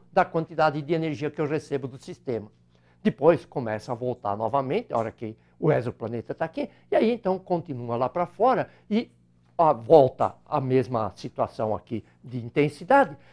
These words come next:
mas por causa dessa queda de brilho, eu consigo associar então essa queda de brilho com um exoplaneta. Então eu pensei que,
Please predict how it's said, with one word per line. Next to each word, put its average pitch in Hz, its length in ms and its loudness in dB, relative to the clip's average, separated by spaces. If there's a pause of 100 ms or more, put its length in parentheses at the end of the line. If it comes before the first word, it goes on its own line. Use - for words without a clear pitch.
(140)
mas 269 160 6
por - 340 0
causa 233 440 6
dessa 196 320 0
queda 165 560 4
de 170 100 -4
brilho, 160 440 0 (160)
eu 226 100 6
consigo 202 480 -2
associar 185 540 0
então 156 260 -6 (220)
essa 175 260 -2
queda 139 300 -4
de 139 100 -6
brilho 160 320 -2 (180)
com 190 140 0
um 156 180 0 (160)
exoplaneta. 131 960 -2 (200)
Então 190 100 4
eu 185 40 0
pensei 151 200 -4
que, 127 160 -8